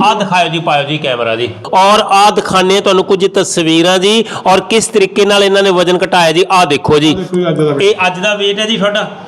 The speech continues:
Speaker 1: ਨੱਬੇ ਕਿਲੋ ਜੀ। ਹੂੰ।
Speaker 2: ਅੱਜ ਦਾ ਸਵੇਰ ਦਾ ਪੰਜ ਵਜੇ ਦਾ weight ਆ ਜੀ, ਸਵੇਰ ਦਾ।
Speaker 1: ਹੂੰ। ਔਰ ਦੂਜੀਆਂ ਤਸਵੀਰਾਂ ਤੁਹਾਡੀਆਂ ਪਹਿਲੀਆਂ, ਨਵੀਆਂ ਪੁਰਾਣੀਆਂ ਤਸਵੀਰਾਂ ਦਿਖਾਓ ਜੀ ਜਰਾ।
Speaker 2: ਆਹ ਦੇਖੋ ਜੀ।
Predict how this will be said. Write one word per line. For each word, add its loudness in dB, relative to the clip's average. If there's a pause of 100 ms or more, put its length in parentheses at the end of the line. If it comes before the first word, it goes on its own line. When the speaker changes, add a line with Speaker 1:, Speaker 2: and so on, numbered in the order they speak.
(200)
Speaker 1:
ਨੱਬੇ -2
ਕਿਲੋ -2
ਜੀ। -2
ਹੂੰ। -2
Speaker 2:
ਅੱਜ -2
ਦਾ 0
ਸਵੇਰ -2
ਦਾ 0 (540)
ਪੰਜ -2
ਵਜੇ 2
ਦਾ 0
weight -2
ਆ -4
ਜੀ, -6
ਸਵੇਰ -2
ਦਾ। 0
Speaker 1:
ਹੂੰ। -4
ਔਰ 0
ਦੂਜੀਆਂ -4
ਤਸਵੀਰਾਂ -2
ਤੁਹਾਡੀਆਂ -2
ਪਹਿਲੀਆਂ, -2
ਨਵੀਆਂ -2
ਪੁਰਾਣੀਆਂ -2
ਤਸਵੀਰਾਂ -4
ਦਿਖਾਓ -2
ਜੀ -2
ਜਰਾ। -2
Speaker 2:
ਆਹ -6
ਦੇਖੋ -6
ਜੀ। -10